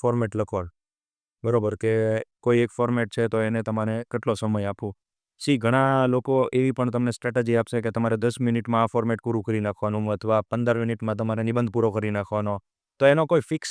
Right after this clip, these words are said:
ક્રાઇટેરિયા નથી હોતો. ઘણાને નિબંધ સારી રીતે લખતા ફાવતો હોય તો એ નિબંધ ઓછા સમયમાં પૂરો કરી શકે,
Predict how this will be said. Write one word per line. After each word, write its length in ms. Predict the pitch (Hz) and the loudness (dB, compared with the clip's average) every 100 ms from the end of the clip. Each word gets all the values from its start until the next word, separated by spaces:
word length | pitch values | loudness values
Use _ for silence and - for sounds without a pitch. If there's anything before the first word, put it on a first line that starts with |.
| - | -4
ક્રાઇટેરિયા 520 | 135 147 151 143 135 | -2 0 0 0 0
નથી 220 | 131 113 | 0 -2
હોતો. 300 | 95 90 - _ _ _ _ _ - | -2 -4 -10 _ _ _ _ _ -16
ઘણાને 500 | 113 117 139 151 147 | -2 0 2 2 2
નિબંધ 440 | 139 139 147 147 139 | 0 0 0 0 -2
સારી 300 | 135 139 143 | 0 0 0
રીતે 180 | 135 131 | 2 0
લખતા 340 | 123 - 131 | 0 -2 -2
ફાવતો 340 | 117 117 117 | 0 -4 -2
હોય 280 | 113 113 107 - - | 0 0 -2 -8 -6
તો 180 | 135 135 | 0 2
એ 60 | |
નિબંધ 380 | 143 151 156 147 | 2 2 0 0
ઓછા 320 | 156 175 - | -2 -2 0
સમયમાં 320 | 165 165 151 127 | 0 2 0 0
પૂરો 240 | 127 120 | 0 0
કરી 200 | 110 110 | 0 -2
શકે, 240 | 104 101 | -4 -6